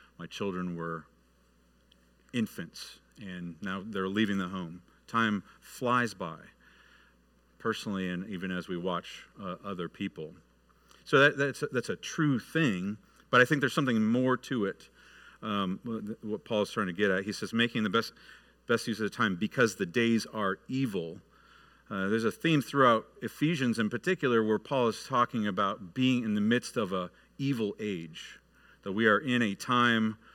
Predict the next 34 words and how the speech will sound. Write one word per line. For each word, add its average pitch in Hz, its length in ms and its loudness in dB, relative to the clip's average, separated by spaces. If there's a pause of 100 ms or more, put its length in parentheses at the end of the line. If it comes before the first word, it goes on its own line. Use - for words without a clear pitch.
(240)
uh, 98 260 -4
on 101 220 -4
this 131 240 6
side 127 220 6
of 98 100 -2
glory 107 340 4
where, 92 460 0 (480)
uh, 95 240 -8 (480)
evil 117 540 0
and 98 160 -4
wickedness 107 640 -2
is 107 580 -2 (400)
present, 113 480 0 (200)
and 110 360 0
we 113 180 2
are 92 220 4 (180)
caught 135 400 -6 (100)
in 117 240 2
this 107 280 0
time. 113 500 -2 (560)
Um, 104 180 -4
as 104 200 -2
the 107 60 -8
Lord 107 180 2
Jesus 98 320 -2
Christ - 520 0
said, 95 520 -2 (400)
um, 98 180 -8
"I 117 140 0
am 110 100 2
sending 135 460 4
you 110 520 4 (240)
like 101 300 0
sheep - 460 -4